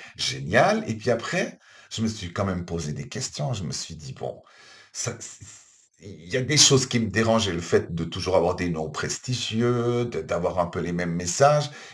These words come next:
Et je me disais même, à un moment donné, « Mais c'est pas possible.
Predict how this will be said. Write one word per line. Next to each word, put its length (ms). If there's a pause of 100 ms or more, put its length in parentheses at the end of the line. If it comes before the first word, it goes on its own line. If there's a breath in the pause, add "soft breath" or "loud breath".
(120)
Et 260
je 160
me 140
disais 360
même, 380 (840 loud breath)
à 140
un 20
moment 320
donné, « 340
Mais 60
c'est 220
pas 120
possible. 560